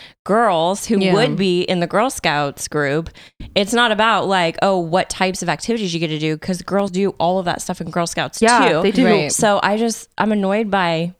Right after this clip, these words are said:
Speaker 1: the Boy Scouts right now. I'm annoyed by people who don't do any research before they start making statements about these organizations. Like,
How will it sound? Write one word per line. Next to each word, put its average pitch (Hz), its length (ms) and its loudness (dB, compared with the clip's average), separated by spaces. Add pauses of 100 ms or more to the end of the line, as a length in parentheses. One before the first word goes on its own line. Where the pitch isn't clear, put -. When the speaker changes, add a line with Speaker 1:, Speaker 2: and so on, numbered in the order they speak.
(120)
Speaker 1:
the 160 60 -4
Boy 196 180 -2
Scouts 285 360 -4
right 254 140 0
now. 247 100 0
I'm 233 80 -2
annoyed 190 280 -2
by 196 100 0
people 185 240 -4
who 202 120 -2
don't 185 220 0
do 185 380 0 (460)
any 233 260 2
research 196 480 0
before 180 240 -2
they 165 80 0
start 170 220 -2
making 175 260 -4
statements 175 400 -4
about 160 220 -4
these 160 160 -4
organizations. 160 600 -4
Like, 147 280 -2